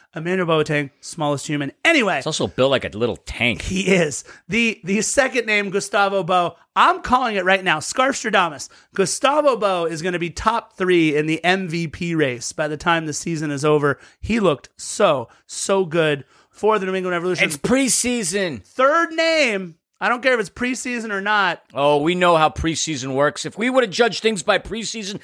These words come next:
Speaker 2: the Jets would have won several Super Bowls.
Speaker 1: Eight-time Super Bowl champion, New York Jetropolitans. However, Matt Turner, I don't care if he's
Speaker 2: Yep.
Speaker 1: playing in the Dust Bowl, in the M L S Cup final, Matt Turner is one heck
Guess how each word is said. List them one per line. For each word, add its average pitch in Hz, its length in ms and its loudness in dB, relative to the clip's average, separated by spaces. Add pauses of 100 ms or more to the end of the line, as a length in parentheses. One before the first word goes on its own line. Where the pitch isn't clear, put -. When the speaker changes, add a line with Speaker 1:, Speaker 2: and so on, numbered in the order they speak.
(120)
Speaker 2:
the 175 80 2
Jets 240 400 0
would 220 100 4
have 208 80 4
won 208 160 4
several 180 400 2
Super 135 320 -6
Bowls. 104 200 -4
Speaker 1:
Eight-time 175 320 -6
Super 156 220 -10
Bowl 147 140 -6
champion, 147 420 -8
New 151 80 -6
York 143 200 -8
Jetropolitans. 151 680 -6
However, 220 560 2 (540)
Matt 226 320 0
Turner, 180 560 -2
I 202 140 4
don't 247 180 0
care 226 240 2
if 190 60 -2
he's 214 140 -4
Speaker 2:
Yep. 127 140 2
Speaker 1:
playing 220 480 0 (300)
in 202 180 0
the 180 80 0
Dust 214 400 0
Bowl, 208 520 -2 (260)
in 190 240 -2
the 175 120 -2
M 247 140 4
L 220 120 4
S 208 180 0
Cup 214 300 0
final, 196 580 -2 (240)
Matt 254 480 0
Turner 185 580 -4 (120)
is 185 300 0
one 165 760 0 (360)
heck - 540 -4